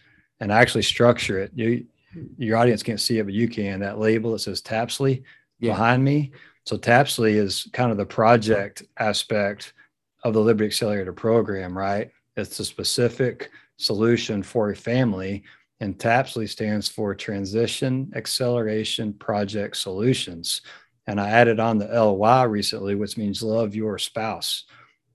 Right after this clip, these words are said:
Speaker 1: right? 'Cause this is a team effort between the spouse and service member as applicable.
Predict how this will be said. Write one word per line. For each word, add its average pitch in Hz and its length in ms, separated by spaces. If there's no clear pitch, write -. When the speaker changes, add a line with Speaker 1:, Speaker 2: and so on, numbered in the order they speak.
Speaker 1:
right? 98 220
'Cause 104 160
this 104 160
is 107 60
a 95 60
team 104 280
effort 110 240
between 107 280
the 92 60
spouse 98 380
and 95 80
service 117 400
member 98 400
as 95 180
applicable. 101 680